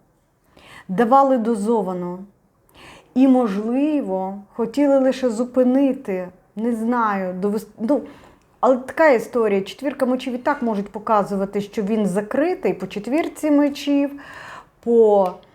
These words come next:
м, вісім мечів, по відлюднику, що це відбулося в в'язниці. Можуть так, скажуть, в в'язниці. Там він, здається, під час прогулянки. Е, вісім пентаклів — це, м, скажімо так, а,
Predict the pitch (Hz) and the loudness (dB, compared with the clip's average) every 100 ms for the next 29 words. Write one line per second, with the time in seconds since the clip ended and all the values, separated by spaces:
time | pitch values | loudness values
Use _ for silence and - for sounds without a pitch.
0 | _ 185 202 196 190 220 294 294 302 294 | _ -10 -4 -2 -2 0 -2 -2 0 2
1 | 285 - 254 269 - 277 277 - 247 240 | 0 -2 0 0 0 -2 -2 -2 2 2
2 | 247 214 247 233 180 175 - 165 - 220 | 2 2 0 0 -2 -4 -6 -10 -10 -2
3 | 285 233 220 254 254 247 214 247 190 190 | -2 0 2 0 2 -4 -2 -2 0 -4
4 | 175 285 359 330 262 262 190 175 - 202 | -4 -2 -2 0 -2 -2 -4 -4 -6 -6
5 | 190 202 208 381 262 226 247 247 233 - | -4 -4 2 2 0 -2 0 0 -4 -8
6 | - - - _ _ - 254 262 262 254 | -12 -12 -16 _ _ -6 0 2 2 -2
7 | 196 277 277 262 247 302 302 - 254 262 | -2 0 0 -6 -6 -4 -4 -4 -4 -2
8 | 269 240 - 233 - - - - - - | -2 -4 -6 -14 -14 -20 -18 -16 -16 -18
9 | - - - - 220 208 233 320 - 285 | -20 -20 -12 0 2 2 2 0 2 2
10 | 269 294 285 381 381 240 226 226 - 320 | 4 0 2 0 0 -4 -4 -4 -8 -4
11 | 320 330 320 - 190 - 202 - 262 277 | -2 -2 -4 -8 -12 -8 -8 -4 -2 0
12 | 277 202 175 - - 208 202 196 196 190 | 2 0 0 -8 -8 -2 0 0 0 0
13 | 190 185 185 185 180 - | 0 0 -2 -2 -2 -4